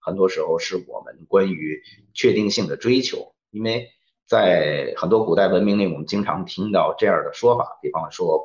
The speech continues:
“菩提本无树，明镜亦非台”，然后“道可道，非常道”。但我们知道其实是一个矛盾命题，而且就这种矛盾命题，比方说菩提树本身是树，然后明镜台自己也是台，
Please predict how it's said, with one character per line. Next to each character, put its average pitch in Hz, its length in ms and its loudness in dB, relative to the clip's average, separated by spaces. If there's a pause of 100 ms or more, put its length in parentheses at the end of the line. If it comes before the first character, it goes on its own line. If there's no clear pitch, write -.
“菩 95 100 2
提 98 240 0
本 - 280 -4
无 76 100 -10
树， - 320 -6
明 85 160 -20
镜 98 240 -4
亦 90 160 -18
非 107 160 4
台”， 80 400 0 (560)
然 98 100 2
后 92 140 2
“道 98 240 2
可 - 60 -6
道， - 180 2
非 120 180 -2
常 113 320 -6
道”。 - 300 -2 (200)
但 120 120 2
我 98 80 2
们 87 80 -4
知 147 100 2
道 143 160 2
其 - 160 -4
实 98 180 2
是 104 200 0
一 101 80 0
个 95 80 0
矛 82 260 0
盾 135 160 2
命 85 220 -4
题， - 320 -18
而 92 120 -8
且 76 280 -6 (720)
就 113 200 2
这 110 140 2
种 73 220 -2
矛 76 200 0
盾 120 140 4
命 92 160 -2
题， - 140 -12
比 - 100 -8
方 80 160 -6
说 82 120 -4
菩 - 200 -4
提 127 140 2
树 120 240 -4
本 - 180 -8
身 110 200 -6
是 110 140 -4
树， - 320 -6 (360)
然 104 180 0
后 101 160 0
明 90 160 -2
镜 107 160 -2
台 78 220 -4
自 - 180 -8
己 90 100 -4
也 85 120 2
是 - 120 -6
台， - 360 -8